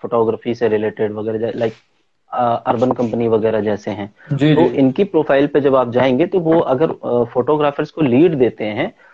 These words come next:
Speaker 1: तो कहीं ना कहीं वो उनके जो प्रीवियस clients हैं, उनका genuine review लेते हैं वहां पे, ठीक है? वो review अगर जेन्युइन है, तो उस basis पे उनकी profile को वो आगे रखते हैं, otherwise उनकी profile को down कर देते हैं।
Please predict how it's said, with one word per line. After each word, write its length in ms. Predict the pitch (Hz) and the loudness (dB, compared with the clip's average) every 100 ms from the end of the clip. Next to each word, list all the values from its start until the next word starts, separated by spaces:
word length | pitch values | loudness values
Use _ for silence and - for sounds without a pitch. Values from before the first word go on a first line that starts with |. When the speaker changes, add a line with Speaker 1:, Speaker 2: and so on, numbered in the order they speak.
| _ | _
Speaker 1:
तो 80 | - | -12
कहीं 220 | 120 131 | -4 0
ना 100 | 156 | 0
कहीं 220 | 156 156 185 | 0 0 0
वो 240 | 160 190 | 2 2
उनके 600 | - 143 160 160 - 196 | 2 2 2 0 2 0
जो 160 | 190 196 | 2 0
प्रीवियस 440 | 196 143 160 190 | 2 2 2 0
clients 420 | - 131 135 127 | 0 0 0 0
हैं, 140 | 208 - - | -4 -4 -8
उनका 300 | 131 131 185 | -6 -2 0
genuine 420 | 131 127 156 175 | 0 0 0 0
review 360 | 127 120 170 185 | 0 2 4 4
लेते 280 | 120 - | 2 -2
हैं 160 | 101 98 | -6 -8
वहां 240 | 95 92 | -10 -12
पे, 220 | 90 _ 101 _ _ _ _ - | -16 _ -20 _ _ _ _ -8
ठीक 200 | 131 131 | -6 -4
है? 180 | 113 _ - - | -6 _ -20 -10
वो 180 | 113 156 | 0 2
review 400 | 151 110 135 185 | 2 2 4 4
अगर 240 | 165 139 | 4 2
जेन्युइन 440 | 147 120 113 120 120 | 0 -2 0 -2 -2
है, 160 | 131 | -2
तो 140 | 202 147 | 0 0
उस 100 | 120 | 2
basis 300 | 127 127 185 | 0 0 -4
पे 100 | 180 | -2
उनकी 220 | 147 131 | 0 -2
profile 420 | - 120 120 117 | -6 -2 0 0
को 120 | 139 | 2
वो 60 | 175 | 2
आगे 260 | 139 120 117 | 2 2 0
रखते 240 | 110 - | 0 -2
हैं, 100 | 214 | -2
otherwise 420 | 131 131 123 180 | 0 2 4 4
उनकी 220 | 156 127 | 2 -2
profile 360 | 139 113 107 110 | -6 -6 -4 -4
को 100 | 180 | 0
down 300 | 170 185 147 | 2 2 2
कर 120 | 107 | -2
देते 300 | 95 98 - | -6 -10 -10
हैं। 180 | 98 98 | -14 -14